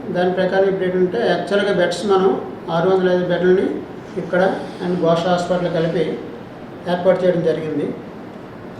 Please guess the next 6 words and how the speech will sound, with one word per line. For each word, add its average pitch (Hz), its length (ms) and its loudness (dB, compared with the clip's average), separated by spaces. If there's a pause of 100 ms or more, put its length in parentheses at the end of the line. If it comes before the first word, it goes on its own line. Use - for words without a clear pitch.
(760)
తర్వాత 190 300 0
టీచింగ్ 202 360 2
హాస్పిటల్ 202 440 4 (480)
అయిన 190 180 2
తర్వాత 190 360 4
అప్‌గ్రేడేషన్‌లో 196 1000 4